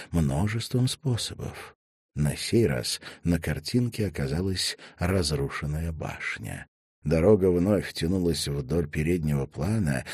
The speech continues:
а на заднем виднелось всё то же озеро.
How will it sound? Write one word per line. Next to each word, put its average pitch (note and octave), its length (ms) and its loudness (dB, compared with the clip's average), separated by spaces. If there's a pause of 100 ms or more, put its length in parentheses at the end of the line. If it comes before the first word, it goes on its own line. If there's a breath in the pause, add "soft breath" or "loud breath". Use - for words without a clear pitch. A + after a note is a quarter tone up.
(140 loud breath)
а E2+ 120 4
на D#2+ 200 2
заднем G#2 600 4
виднелось G#2 560 4
всё - 240 6
то G2+ 320 2
же A2 200 2
озеро. - 760 -4